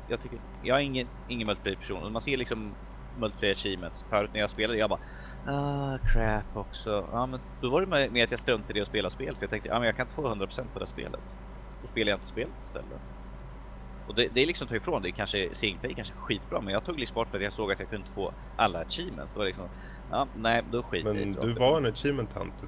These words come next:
Speaker 2: förr, eller?
Speaker 1: Eh, ja, jag förut. Jag plockade, fast, eh, jag struntade i en del spel bara för jag såg,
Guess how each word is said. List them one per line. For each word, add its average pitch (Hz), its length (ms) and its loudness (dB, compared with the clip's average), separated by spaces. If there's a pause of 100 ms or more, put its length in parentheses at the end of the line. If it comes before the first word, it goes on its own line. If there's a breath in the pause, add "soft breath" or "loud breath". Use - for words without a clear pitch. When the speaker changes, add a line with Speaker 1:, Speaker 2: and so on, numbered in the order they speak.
(100)
Speaker 2:
förr, 117 300 2
eller? - 220 -2 (520)
Speaker 1:
Eh, 98 160 10
ja, 98 280 10
jag 98 160 6
förut. 92 300 2
Jag 98 140 -2
plockade, 90 520 0 (300)
fast, - 340 -4
eh, 101 80 2 (2250)
jag 107 140 4
struntade 110 500 4
i 104 120 6
en 98 80 2
del 101 200 4
spel 113 280 2
bara 90 100 2
för 98 80 0
jag 98 60 0
såg, 95 180 0